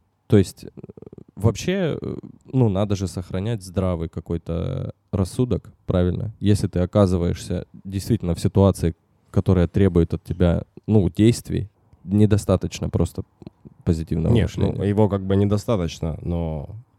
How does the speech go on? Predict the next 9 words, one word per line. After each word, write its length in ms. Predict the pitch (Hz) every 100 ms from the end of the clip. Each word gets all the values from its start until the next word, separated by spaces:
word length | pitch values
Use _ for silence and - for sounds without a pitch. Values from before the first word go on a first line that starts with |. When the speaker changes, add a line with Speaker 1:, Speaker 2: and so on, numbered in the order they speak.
| _ -
Speaker 1:
Но 360 | 110 123 196 185
сохранять 640 | - 117 123 113 151 180
его, 220 | 107 117 117
тем 280 | 95 113
не 80 | 101
Speaker 2:
Да. 60 | 92
Speaker 1:
менее, 520 | 113 90 87 87 85
всегда 400 | - 92 87 98
хорошо. 460 | 95 92 87 - -